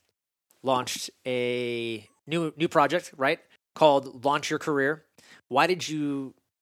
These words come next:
why did you pick, you, you kinda touched on two things. You talked about Empowered Student, which specifically is reaching out to those,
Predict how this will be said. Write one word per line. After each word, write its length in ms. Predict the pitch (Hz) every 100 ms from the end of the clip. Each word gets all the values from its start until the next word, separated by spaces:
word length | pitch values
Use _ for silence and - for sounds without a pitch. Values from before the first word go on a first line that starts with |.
| _
why 160 | 135 160
did 180 | 175 131
you 80 | 139
pick, 260 | 143 -
you, 200 | - 139
you 140 | 147 127
kinda 160 | 175
touched 240 | 160 165 151
on 100 | 131
two 160 | -
things. 300 | 135 139 135
You 80 | 110
talked 260 | - 131 -
about 160 | 117
Empowered 380 | 113 - 143 131
Student, 420 | - 151 147 123
which 220 | 127 - - - - -
specifically 720 | - 147 - 202 170 147 139
is 240 | 127 120 113
reaching 300 | 139 139 127
out 180 | 120
to 100 | -
those, 400 | 123 123 120 110